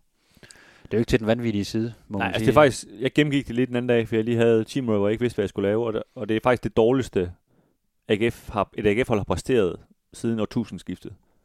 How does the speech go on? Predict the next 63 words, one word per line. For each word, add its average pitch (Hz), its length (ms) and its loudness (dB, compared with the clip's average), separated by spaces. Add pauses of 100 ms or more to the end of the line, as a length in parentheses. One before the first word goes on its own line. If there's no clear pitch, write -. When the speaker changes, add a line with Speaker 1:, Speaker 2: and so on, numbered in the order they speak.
(220)
Speaker 2:
Og 95 320 -2
grund 120 160 2
til, 117 80 0
at 110 60 6
jeg 98 100 4
siger 117 200 0
det 98 160 0
siden 113 180 -8
årtusindskiftet, 104 520 -6
fordi 107 100 -6
jeg 98 100 -4
gad 104 140 0
ikke 92 120 -2
at 90 60 -10
kigge 92 200 -10
længere 92 180 -6
tilbage. 92 320 -4 (400)
Så - 40 -20
det 95 60 -6
er 87 40 -8
sikkert 104 220 -2
også, - 220 -10
øh, 101 260 -8 (240)
længere 107 240 -4
tilbage, 98 300 0
ikke? 107 160 -4
Men, 95 160 -8 (600)
men, 107 160 -2
men 117 100 0
det 117 80 -2
siger 156 140 6
jo - 20 6
lidt 143 140 6
sig 117 100 -2
selv, 123 220 2 (220)
eller, 92 440 4
altså, 101 340 -4
kan 117 100 -12
man 101 60 -10
sige, 104 300 -8
altså, 110 220 -6
så 113 120 -2
er 110 40 4
det 104 100 -8
dårligt, 104 260 0
ikke? 110 140 -4
Fordi, 95 160 -4
altså, 90 200 -6
der 85 260 -6
har 90 60 0
fandme 104 200 -2
været 101 140 2
nogle 90 160 -10 (120)
dårlige 98 240 2
A 90 120 0
G 98 60 -2
F-hold, - 320 -6
øh, 85 220 -8 (480)
<laughs> 107 60 -8 (140)
i - 40 -10
det 120 120 -6
her 107 140 2
årtusind. 104 460 -2